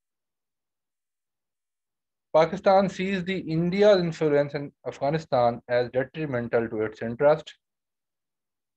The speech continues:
अब एक और मसला ये भी है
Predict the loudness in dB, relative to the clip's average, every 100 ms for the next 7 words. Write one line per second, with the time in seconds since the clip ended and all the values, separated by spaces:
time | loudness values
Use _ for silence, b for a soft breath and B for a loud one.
0 | _ _ _ _ _ _ _ 0 2 2
1 | 4 4 2 0 2 2 2 -2 -4 0
2 | 0